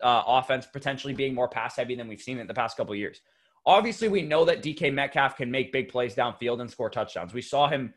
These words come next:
do it against the Eagles where he recorded the, I believe it was the most yardage by a rookie receiver in a playoff debut. So we know he has big play upside, but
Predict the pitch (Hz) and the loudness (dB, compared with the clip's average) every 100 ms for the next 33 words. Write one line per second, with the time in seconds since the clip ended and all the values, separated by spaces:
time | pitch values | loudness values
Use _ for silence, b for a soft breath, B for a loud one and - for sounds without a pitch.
0 | _ _ 151 151 147 147 - 123 143 143 | _ _ -2 0 2 -2 -4 -6 0 0
1 | 135 135 131 135 127 143 143 131 131 127 | 0 0 0 0 0 2 2 4 4 4
2 | 101 - - 151 165 160 131 131 147 151 | 2 -4 -6 0 0 0 0 2 2 2
3 | 139 143 143 123 131 120 123 127 117 - | 4 4 4 2 2 2 0 -4 -6 -4
4 | 127 123 104 123 123 107 107 104 113 95 | -2 -2 -2 2 2 2 -2 -2 -2 -4
5 | - b b - 147 143 127 196 202 185 | -6 b b 6 8 8 4 2 6 6
6 | 185 160 131 151 147 143 127 135 165 165 | 6 4 4 0 2 2 2 2 2 2
7 | 156 139 - | 4 4 2